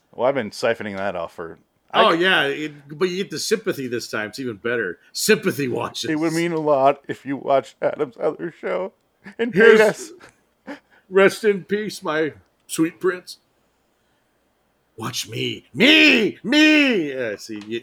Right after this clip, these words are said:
Speaker 2: all evil, evil fake, uh, YouTuber people.
Speaker 1: Yeah. I can do
Speaker 2: No,
Speaker 1: that.
Speaker 2: but we'll, on the thirtieth, we'll talk about Adam more, and we'll have a nice, uh, f-, send-off.
Speaker 1: And next week as well, when we do
Speaker 2: Yeah.
Speaker 1: our,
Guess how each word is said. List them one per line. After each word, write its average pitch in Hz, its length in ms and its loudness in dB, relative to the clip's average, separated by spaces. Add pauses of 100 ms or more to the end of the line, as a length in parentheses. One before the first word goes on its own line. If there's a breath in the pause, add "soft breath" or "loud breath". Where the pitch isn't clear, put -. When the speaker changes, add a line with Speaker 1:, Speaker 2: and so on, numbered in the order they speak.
Speaker 2:
all 104 300 -12
evil, 117 560 -4 (180)
evil 139 340 -2
fake, 117 500 -6
uh, 101 280 -6 (360 soft breath)
YouTuber 117 760 -4
people. 117 420 -6 (840)
Speaker 1:
Yeah. 107 180 -6 (380)
I - 60 -20
can - 40 -20
do 113 100 -14
Speaker 2:
No, 110 120 -4
Speaker 1:
that. 107 80 -4
Speaker 2:
but 120 100 0
we'll, 147 240 0
on 147 160 0
the 147 80 -2
thirtieth, 196 440 4
we'll 151 80 2
talk 147 300 0
about 117 320 -2
Adam 113 300 0
more, 107 260 -6
and 101 120 -8
we'll 107 100 -6
have 107 120 -4
a 98 60 -12
nice, 98 360 -12
uh, 95 120 -4
f-, - 260 -16
send-off. 95 640 -8 (180)
Speaker 1:
And 175 160 0
next 160 260 2
week 131 240 -2
as 117 140 -2
well, 104 480 0 (160 loud breath)
when 104 140 -12
we 101 100 -8
do 95 120 -8
Speaker 2:
Yeah. 107 120 -2
Speaker 1:
our, 101 540 -2